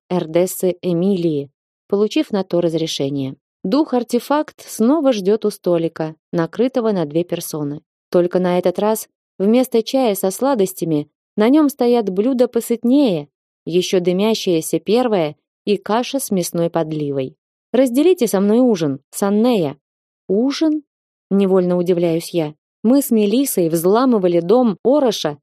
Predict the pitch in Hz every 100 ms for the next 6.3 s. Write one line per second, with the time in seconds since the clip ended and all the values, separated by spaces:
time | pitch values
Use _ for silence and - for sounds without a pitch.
0 | _ _ 190 208 226 247 226 294 349 233
1 | 175 147 _ _ _ - 175 185 190 196
2 | - 269 285 220 - 185 175 - 190 247
3 | 269 190 165 180 180 196 233 190 175 170
4 | 170 214 240 269 - 240 220 214 196 190
5 | 185 202 - 254 - 170 165 185 233 320
6 | 285 - 151